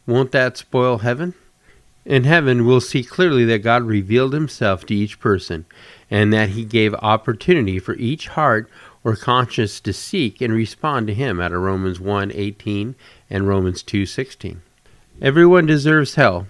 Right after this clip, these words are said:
No one deserves heaven. Jesus went to the cross to offer salvation to all out of First John two two.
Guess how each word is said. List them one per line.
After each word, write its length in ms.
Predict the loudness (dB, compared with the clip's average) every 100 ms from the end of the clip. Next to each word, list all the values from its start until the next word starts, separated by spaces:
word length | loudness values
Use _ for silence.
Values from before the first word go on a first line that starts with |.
| -2
No 200 | 2 4
one 220 | 4 4
deserves 460 | 2 2 0 -2 -4
heaven. 360 | -6 -6 -12 _ -20 -20 _ -2
Jesus 460 | 2 2 2 -2
went 260 | 2 2 2
to 100 | -2
the 120 | -4
cross 380 | -2 0 0 0
to 120 | -2
offer 360 | 0 0 0 -4
salvation 720 | 0 0 0 0 -2 -2 -8
to 160 | -8 -6
all 400 | -2 -2 -4 -8
out 120 | -12 -12
of 100 | -4
First 240 | -4 -2
John 280 | -4 -4 -4
two 180 | -8 -8
two. 320 | -6 -8